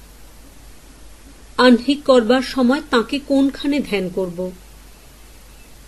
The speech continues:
শ্রীরামকৃষ্ণ বলিলেন, "হৃদয় তো বেশ ভঙ্কা মারা জায়গা, সেইখানে ধ্যান করো। বিশ্বাসেই সব,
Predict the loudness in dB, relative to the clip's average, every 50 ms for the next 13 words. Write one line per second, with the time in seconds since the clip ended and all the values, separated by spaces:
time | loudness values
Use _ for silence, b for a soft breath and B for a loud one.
0 | -20 -20 -14 -6 0 2 4 6 6 4 6 4 2 2 2 -2 -2 0 2 2
1 | 4 4 4 4 4 4 4 2 2 0 -8 -14 -20 -20 -20 -20 -20 -20 -20 -20
2 | -20 -20 -20 -20 -12 -10 -10 0 4 4 6 8 8 6 6 4 0 -2 0 2
3 | 4 2 2 2 -2 -6 -8 -4 2 2 2 2 2 0 0 2 2 2 2 2
4 | 0 -2 -2 -2 -2 -2 -2 -2 -2 -4 -6 -6 -10 -14 -20 -20 -20 -20 -20 -20
5 | -20 -20 -20 -18 -12 -12 -2 2 4 4 4 4 0 0 0 2 2 0 -2 -4
6 | -6 -6 -6 -6 -4 -4 -4 -4 -6 -8 -10 -14 -20 -20 -20 -20 -20 -20 -20 -20
7 | -20 -20 -20 -16 -12 -2 4 6 6 6 6 2 0 0 0 0 0 0 0 0
8 | 0 0 -4 -4 -4 -2 -2 -2